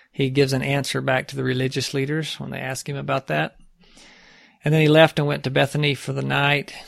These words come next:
Next day he returns to Jerusalem early in the morning. On the way, he's hungry. He curses a fig tree for not, uh, having figs for him. He speaks about faith to his disciples, and then he teaches in the temple courts.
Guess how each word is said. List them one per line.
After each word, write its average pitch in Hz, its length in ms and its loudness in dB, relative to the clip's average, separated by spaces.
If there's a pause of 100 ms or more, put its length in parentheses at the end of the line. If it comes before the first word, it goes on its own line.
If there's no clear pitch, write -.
(480)
Next 135 200 -2
day 139 140 2
he 131 80 -2
returns 135 380 -2
to 135 140 -12
Jerusalem 143 500 -2
early 131 180 0
in 131 80 -4
the 131 80 -4
morning. 180 460 2 (920)
On 131 140 -2
the 131 60 0
way, 151 220 6
he's 139 200 0
hungry. 175 500 4
He 135 180 -2
curses 143 420 2
a 131 60 -2
fig 156 280 0
tree 165 300 2
for 143 200 -6
not, 135 460 -4
uh, 139 260 -4
having 135 300 -4
figs 147 260 -4
for 156 280 -2
him. 165 160 -2 (1000)
He - 140 -4
speaks 160 300 0
about 143 260 2
faith 156 300 2
to 143 100 -2
his 135 120 -2
disciples, 139 680 -2
and 131 120 -4
then 131 100 -6
he 131 100 -6
teaches 143 420 -8
in 135 100 -6
the 127 100 -8
temple 131 540 -8 (260)
courts. - 520 -12